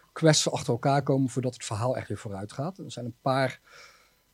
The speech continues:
paar momenten in de game waar dat even ex-, wat extremer is dan normaal. Dus dan ligt het plot even redelijk stil en ben je echt vooral die quests aan het doen. Ja, en daar moet je dan, ja, als dat, als het dan niet je ding is, dan wordt het wel even moeilijk op die momenten. Maar voor de rest,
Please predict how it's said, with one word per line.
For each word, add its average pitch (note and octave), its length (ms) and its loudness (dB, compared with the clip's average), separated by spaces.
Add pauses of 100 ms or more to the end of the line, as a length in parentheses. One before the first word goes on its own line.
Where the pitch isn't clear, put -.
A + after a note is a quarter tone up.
(140)
paar A3 200 4
momenten F3+ 420 8
in D3+ 80 8
de D#3 100 10
game D#3 180 12
waar D3 140 10
dat C#3 200 2
even D3 280 4
ex-, C3 200 -8
wat C3 180 -8
extremer D3 540 2
is D3+ 140 0
dan D3 200 2
normaal. D3 520 2 (180)
Dus A2 360 -10
dan A#2 200 -4
ligt A2+ 180 -4
het B2 80 -16 (120)
plot C3 180 -4
even A#2 260 0
redelijk A2+ 260 0
stil B2 320 2
en A2+ 80 0
ben A2+ 100 -2
je A#2 80 -2
echt - 180 -12
vooral A#2 260 -2
die C3 100 -4
quests - 380 -4
aan C#3 100 0
het C3+ 80 0
doen. D3+ 240 0 (580)
Ja, A2 180 0
en G#2 100 -2
daar A#2+ 240 2
moet D#3 180 2
je D3+ 80 -4
dan, C#3+ 300 0 (160)
ja, A#2+ 120 -8
als A2 200 -10
dat, C3+ 160 -6
als B2 140 -10
het C3+ 100 -6
dan C3 240 0
niet C#3 120 2
je C3+ 80 0
ding C3 200 2
is, B2 100 0
dan B2+ 80 2
wordt B2 160 0
het A#2+ 80 -6
wel B2 120 0
even B2 180 0
moeilijk B2 260 0
op G2+ 80 -12
die G#2+ 100 -4
momenten. G2+ 520 -8
Maar A#2 120 -8
voor B2 120 -2
de A#2+ 60 0
rest, B2+ 360 6